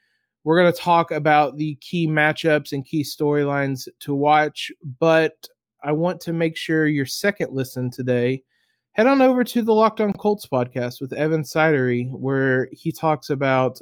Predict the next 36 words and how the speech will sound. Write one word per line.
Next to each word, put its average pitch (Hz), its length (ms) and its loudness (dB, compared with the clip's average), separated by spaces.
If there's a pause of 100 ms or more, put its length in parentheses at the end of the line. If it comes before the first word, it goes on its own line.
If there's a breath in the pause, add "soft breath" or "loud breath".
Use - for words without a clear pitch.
(100)
the 127 560 0 (400)
upcoming 156 440 0
game 147 320 2
between 139 280 -2
the 135 80 0
Colts 143 320 -4
and 135 140 -4
Titans 127 440 0
as 120 120 0
the 127 80 0
Colts 131 320 0
look 131 220 0
for 127 340 2
their 127 180 4
first 131 560 -2
win 123 480 2
of 123 240 0
the 123 80 0
season, 123 640 2 (460 soft breath)
back-to-back 131 480 2
losses 127 400 0
to 131 240 0
open 131 480 2
the 131 120 2
year. 131 380 4 (540 soft breath)
We're 151 160 4
gonna 180 180 4
talk 190 440 4
about 175 340 4
some 185 180 2
of 180 60 4
the 160 220 2 (220)
big 180 360 4
matchups 160 600 0
to 156 100 0
watch 147 600 0